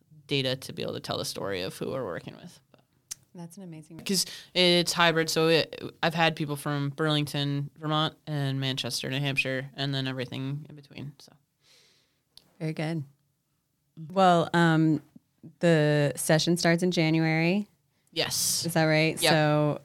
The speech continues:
Speaker 2: um, a couple more months.
Speaker 1: Yeah.
Speaker 2: Are, uh, is there anything that, like, people can do to prep for the beginning of the session, like,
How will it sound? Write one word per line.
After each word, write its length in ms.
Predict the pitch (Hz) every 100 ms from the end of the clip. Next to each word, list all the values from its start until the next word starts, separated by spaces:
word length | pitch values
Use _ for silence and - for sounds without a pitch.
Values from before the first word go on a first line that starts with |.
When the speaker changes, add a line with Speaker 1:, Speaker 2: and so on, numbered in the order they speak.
| -
Speaker 2:
um, 420 | 151 139 135 135
a 40 | 156
couple 280 | 160 147 151
more 200 | 156 151
months. 680 | 151 147 151 - - - _ 151
Speaker 1:
Yeah. 120 | - 147
Speaker 2:
Are, 340 | 143 143 135 -
uh, 120 | 131 -
is 200 | 139 147
there 180 | 151 135
anything 800 | 151 147 156 147 143 147 143 -
that, 320 | 135 135 -
like, 180 | 135 - _ _ _ _ _ _ _ _ -
people 320 | 175 170 160
can 220 | 180 165
do 200 | 147 151
to 100 | 151 139 _
prep 400 | - 135 127 135
for 220 | - 165
the 120 | 147
beginning 320 | 139 135 135 139
of 60 |
the 60 | 139
session, 600 | 139 131 139 180 185 190
like, 360 | 165 139 -